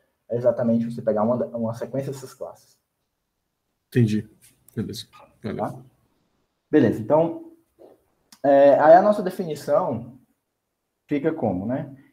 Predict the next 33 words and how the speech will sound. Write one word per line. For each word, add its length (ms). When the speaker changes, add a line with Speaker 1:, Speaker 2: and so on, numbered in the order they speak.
Speaker 1:
A 40
gente 160
tem 100
um 80
grafo 260
H 600
e 80
um 80
grupo 280
G. 400
A 40
gente 140
vai 140
chamar 400
de 320
R 160
H 240
G 380
o 80
seguinte, 640
a 120
seguinte 300
questão. 340
É, 400
vai 180
ser 140
o 60
menor 360
N, 560
tal 160
que 160
toda 180
atribuição 840